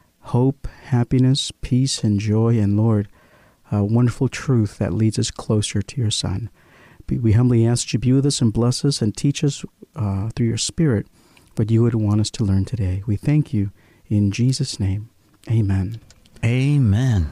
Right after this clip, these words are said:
Speaker 1: Well, we're so glad to be here with you. I'm here with my, uh, my dear friend Scott, and if you have any questions you'd love to ask, we'd love to hear from you. Scott, maybe you can give them the numbers one more time if they want to call in or how else they can reach us.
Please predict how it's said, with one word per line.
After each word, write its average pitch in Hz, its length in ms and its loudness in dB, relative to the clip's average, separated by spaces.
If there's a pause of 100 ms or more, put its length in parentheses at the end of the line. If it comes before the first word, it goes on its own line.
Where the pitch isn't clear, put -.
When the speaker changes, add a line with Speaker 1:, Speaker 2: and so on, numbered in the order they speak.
Speaker 1:
Well, 120 120 0
we're 123 80 2
so 180 180 0
glad 160 280 0
to 151 60 -4
be 135 120 2
here 156 160 4
with 170 180 0
you. 196 140 4
I'm 139 100 4
here 123 160 4
with 127 140 2
my, 113 200 2
uh, 110 140 -2
my 107 380 2
dear 120 200 2
friend 120 260 0
Scott, 156 380 0
and 131 80 2
if 113 140 2
you 117 80 2
have 107 100 0
any 175 600 2 (140)
questions 139 380 0
you'd 113 140 0
love 127 240 0
to 143 100 0
ask, 131 320 0
we'd 117 140 0
love 127 160 2
to 139 80 2
hear 135 180 2
from 135 220 0
you. 139 180 4 (320)
Scott, 165 280 -2
maybe 170 160 4
you 170 40 4
can 160 80 4
give 156 120 0
them 156 80 4
the 147 80 2
numbers 143 280 4
one 139 220 4
more 151 160 4
time 117 220 0
if 104 40 -2
they 117 80 0
want 113 140 2
to 110 80 -4
call 123 300 2
in 147 160 2
or 113 80 2
how 113 220 2
else 113 200 0
they 113 140 -2
can 110 140 0
reach 104 220 0
us. - 280 -6